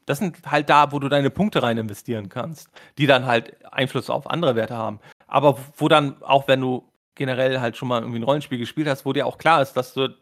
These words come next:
dass für den Krieger vermutlich Stärke wichtiger ist als Magie. Und was ihnen auch wichtig war, dass, dass du eine gute Automap hast.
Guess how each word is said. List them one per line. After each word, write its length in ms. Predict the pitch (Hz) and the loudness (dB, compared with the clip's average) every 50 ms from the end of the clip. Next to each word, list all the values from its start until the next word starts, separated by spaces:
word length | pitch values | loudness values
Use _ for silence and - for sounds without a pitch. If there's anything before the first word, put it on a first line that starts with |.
| _ | _
dass 180 | - 135 135 - | -2 -2 -2 -2
für 80 | - 135 | -6 -6
den 100 | 127 117 | -6 -6
Krieger 280 | - - 160 147 131 | -8 -6 0 0 0
vermutlich 360 | - 147 139 147 165 - 135 | 0 0 -4 -4 -8 -8 -10
Stärke 380 | - - 151 147 151 147 147 120 | -6 -2 0 0 0 0 -2 -4
wichtiger 340 | 120 117 _ 135 127 131 131 | -4 -8 _ -2 0 2 2
ist 160 | 135 131 - | 0 0 -2
als 500 | - 135 135 135 131 - - - - _ _ _ | 0 0 0 0 -2 -12 -20 -20 -20 _ _ _
Magie. 1200 | - 120 127 123 110 - 120 123 - 67 69 71 139 131 _ 139 - 73 - - - - - - - | -18 -16 -16 -16 -16 -14 -14 -10 -8 -6 -4 -6 -6 -8 _ -18 -18 -18 -18 -20 -20 -20 -20 -20 -20
Und 680 | - _ 147 143 151 156 156 160 156 156 156 156 156 147 - - | -10 _ 2 4 4 4 4 2 -2 -2 -4 -4 -6 -10 -14 -6
was 240 | 139 143 165 - - | 0 0 0 0 0
ihnen 80 | 165 | 2
auch 220 | 151 156 185 190 - | 2 2 2 2 0
wichtig 260 | 202 180 180 165 151 | -4 -4 -6 -4 0
war, 160 | 165 151 151 | 2 2 2
dass, 240 | 151 156 - - _ | 2 0 -8 -6 _
dass 160 | - 156 - | -4 -4 -4
du 80 | - 170 | -2 -6
eine 80 | 160 | -6
gute 240 | 147 165 170 160 139 | -6 -4 -4 -2 0
Automap 480 | 160 214 247 214 165 131 117 113 - - | 0 0 0 -2 -4 -4 -4 -6 -8 -10
hast. 400 | - - - - - - _ | -10 -10 -10 -14 -20 -20 _